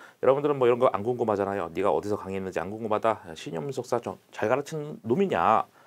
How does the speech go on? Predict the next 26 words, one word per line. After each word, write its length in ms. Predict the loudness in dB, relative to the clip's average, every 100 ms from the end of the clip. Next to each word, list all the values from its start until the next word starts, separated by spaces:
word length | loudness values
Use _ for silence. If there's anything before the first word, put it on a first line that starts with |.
| -20 0
그것만 300 | 2 2 -2
궁금하실 380 | -4 -6 -8
텐데, 360 | -14 -12 -8 -10 -12 _ -20 _ -20 -6
그, 140 | -2
그런 320 | 4 4 4
포인트만 400 | 0 0 0 -2
몇 140 | -2 0
가지만 300 | 0 0 -4
얘기하겠습니다. 720 | -4 -6 -10 -14 -12 -10 -10 -12 _ _ _ _ _ _ -20 -20 _
일단 160 | 0 2
뭐 120 | 2
회계사니까 520 | 0 2 2 2 2
어디 140 | 2
회계법인에는 720 | 2 0 2 2 2 2 0 -2
있고요. 580 | -6 0 2 2 0
그리고 200 | -2 -6
뭐 60 | -8
사회이사로도 680 | -6 -2 -2 -2 -4 -2 -2
뭐 140 | -4
재직 260 | -8 -8 -8
중입니다. 400 | -10 -8 -6 -8 -8 -18 _
그래서 180 | -20 -12
그런 140 | -8
거 80 | -6
관심 260 | -8 -4 -6
없죠. 360 | 0 0 0